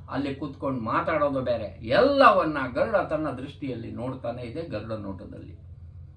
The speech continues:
ರಿಟೈರ್ ಆದವ್ರನ್ನ ಹಿಡ್ಕೊಳ್ರಿ, ಮಾಹಿತಿ ಸಿಗ್ತವೆ, ಇನ್ನೊಬ್ರನ್ನ ಹಿಡ್ಕೊಳ್ರಿ, ಎಲ್ಲವನ್ನ ನೀವು ಹಾಕ್ತಾ ಹೋಗ್ರಿ. ಒಂದೊಂದು ವರ್ಷ ಸುಮ್ನಿರ್ರಿ, ಎಲ್ಲೆಲ್ಲಿಂದ ಏನೇನ್ ಬರ್ತಾವೆ, ಬರ್ತಾವೆ ನಿಮಗೆ, ಸುಮ್ನಿದ್ದು ಬಿಡಿ. ಹೇಳ್ತಾರಲ್ಲ, ಆ, ತಗೊಳ್ರಿ,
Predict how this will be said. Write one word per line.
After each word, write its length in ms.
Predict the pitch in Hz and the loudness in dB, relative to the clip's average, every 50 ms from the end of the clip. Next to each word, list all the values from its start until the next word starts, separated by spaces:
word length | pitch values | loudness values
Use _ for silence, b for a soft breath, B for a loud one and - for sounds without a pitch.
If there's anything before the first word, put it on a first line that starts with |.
| - - - - - - - | -18 -18 -18 -18 -14 -10 -2
ರಿಟೈರ್ 360 | 113 135 135 180 180 190 196 196 190 | 0 2 6 8 8 10 10 10 8
ಆದವ್ರನ್ನ 320 | 190 196 196 196 202 214 | 8 8 8 8 8 4
ಹಿಡ್ಕೊಳ್ರಿ, 480 | 208 202 196 196 233 214 220 220 240 233 | 2 2 2 4 4 2 4 2 0 0
ಮಾಹಿತಿ 300 | 214 196 190 196 208 190 | 0 0 0 -2 -4 -6
ಸಿಗ್ತವೆ, 400 | 190 202 202 - 220 214 226 240 | -8 -8 -8 -6 -6 -4 -4 -4
ಇನ್ನೊಬ್ರನ್ನ 420 | 226 170 151 160 170 170 190 190 180 | -2 -2 0 0 -2 -2 -4 -4 -4
ಹಿಡ್ಕೊಳ್ರಿ, 360 | 175 185 214 208 220 254 269 269 B B B B B B B B - - 120 | -4 -4 -6 -4 -2 -2 -4 -4 B B B B B B B B -8 0 4
ಎಲ್ಲವನ್ನ 720 | 170 233 311 359 359 359 349 330 285 262 247 233 226 214 214 196 175 - - - - 139 135 | 6 6 6 6 4 4 8 8 10 10 8 6 6 4 4 4 4 4 0 -2 -6 -2 0
ನೀವು 300 | 143 185 214 208 190 160 131 | 2 2 2 2 0 0 0
ಹಾಕ್ತಾ 500 | 120 - - 175 226 285 294 269 - 277 | -2 2 8 10 10 10 10 8 6 8
ಹೋಗ್ರಿ. 440 | 262 233 214 220 226 254 294 311 262 185 180 - - - - - - - - - - | 8 8 8 6 4 4 4 6 6 6 6 4 -2 -10 -14 -16 -16 -18 -20 -12 -4
ಒಂದೊಂದು 360 | 127 147 175 208 220 220 214 | -2 0 2 2 2 2 4
ವರ್ಷ 200 | 214 214 208 208 311 311 - | 4 4 6 8 8 8 8
ಸುಮ್ನಿರ್ರಿ, 520 | 277 285 277 277 277 269 254 247 294 285 226 170 - - - - - - - - - | 6 6 6 8 8 6 6 6 6 8 8 6 6 2 -4 -12 -18 -20 -20 -10 0
ಎಲ್ಲೆಲ್ಲಿಂದ 560 | 131 160 196 240 269 277 269 262 254 247 240 233 202 175 170 185 | 6 6 8 10 10 8 8 8 4 2 2 2 2 2 2 2
ಏನೇನ್ 240 | 220 240 233 226 | 2 0 -2 2
ಬರ್ತಾವೆ, 420 | 196 185 - - 175 165 165 165 160 139 | 0 0 0 0 0 0 2 2 0 0
ಬರ್ತಾವೆ 360 | 131 131 131 131 - 139 131 123 | -2 -2 -4 -4 -4 -6 -6 -6
ನಿಮಗೆ, 280 | 117 117 120 135 170 - - - - | -6 -8 -8 -8 -8 -8 -10 -8 -4
ಸುಮ್ನಿದ್ದು 440 | 139 151 185 190 180 151 131 110 107 | -4 -4 -2 -2 -2 -2 -2 -2 -4
ಬಿಡಿ. 200 | 107 98 107 - - - - - - - - - - - - - - - - - - - - - - - - | -8 -10 -12 -14 -16 -20 -20 -20 -20 -18 -18 -18 -18 -18 -20 -20 -20 -20 -20 -20 -20 -20 -20 -20 -18 -4 4
ಹೇಳ್ತಾರಲ್ಲ, 540 | 135 160 196 202 196 175 147 127 - 127 - - - - - - - - - - - - - - - | 6 6 6 6 4 2 2 0 -2 -6 -8 -10 -12 -14 -14 -16 -16 -18 -18 -18 -18 -18 -18 -16 -12
ಆ, 180 | 107 117 123 123 | -8 -6 -6 -6
ತಗೊಳ್ರಿ, 500 | 135 143 143 165 220 247 254 240 - | -4 -2 0 2 2 2 4 4 2